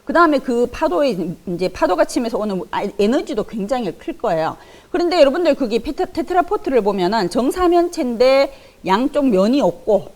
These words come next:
그죠? 이렇게 이 뾰족한 뿔들이 이렇게 나와 있는 게 보이죠? 자, 저렇게 해서 얼키설키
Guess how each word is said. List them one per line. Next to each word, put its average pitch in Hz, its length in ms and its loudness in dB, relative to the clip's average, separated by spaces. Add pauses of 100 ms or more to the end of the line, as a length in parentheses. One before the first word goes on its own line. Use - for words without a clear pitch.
그죠? 196 220 -2
이렇게 180 420 -2 (200)
이 185 100 -4
뾰족한 262 720 -2
뿔들이 330 360 0
이렇게 190 220 -6
나와 156 220 -4
있는 202 220 -4
게 175 60 -6
보이죠? 170 520 -6 (400)
자, 196 160 4
저렇게 339 420 4
해서 269 200 4
얼키설키 254 1500 0